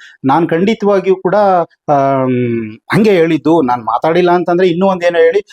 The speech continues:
"ನಾನ್ ಆತರ ಮಾಡ್-, ಮಾತಾಡಿಲ್ಲ, ನಾನ್ ಆತರ ಮಾತಾಡಿಲ್ಲ" ಅಂತ ಇವ್ರನ್ನ ಕೇಳಿದ್ರು. ಯಾರನ್ನ?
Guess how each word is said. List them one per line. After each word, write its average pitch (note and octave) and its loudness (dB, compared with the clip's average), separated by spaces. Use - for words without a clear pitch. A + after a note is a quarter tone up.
"ನಾನ್ C#3 0
ಆತರ C3+ 0
ಮಾಡ್-, D3+ 0
ಮಾತಾಡಿಲ್ಲ, F3+ 0
ನಾನ್ C3 -2
ಆತರ F3+ -2
ಮಾತಾಡಿಲ್ಲ" E3 0
ಅಂತ E3 0
ಇವ್ರನ್ನ A3+ 2
ಕೇಳಿದ್ರು. D3 0
ಯಾರನ್ನ? B2+ 0